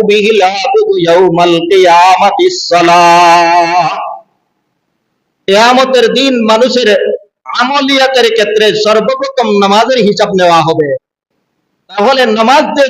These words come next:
জানি না আর আমি আলিম নয়, এই কথা বলিয়া কোনো মানুষ পার পাইবে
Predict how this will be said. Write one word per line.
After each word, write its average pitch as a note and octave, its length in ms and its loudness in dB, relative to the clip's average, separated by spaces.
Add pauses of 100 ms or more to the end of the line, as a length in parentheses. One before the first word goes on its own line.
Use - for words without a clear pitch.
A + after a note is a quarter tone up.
জানি A3+ 300 2
না D4+ 80 2 (180)
আর B3 80 2 (140)
আমি B3+ 140 0 (140)
আলিম C4 240 0 (140)
নয়, A3 180 2 (160)
এই C#4 160 0
কথা C4+ 260 -2
বলিয়া B3+ 380 2
কোনো A3 160 2 (100)
মানুষ G#3 180 2 (140)
পার G#3 160 2 (100)
পাইবে F3+ 280 2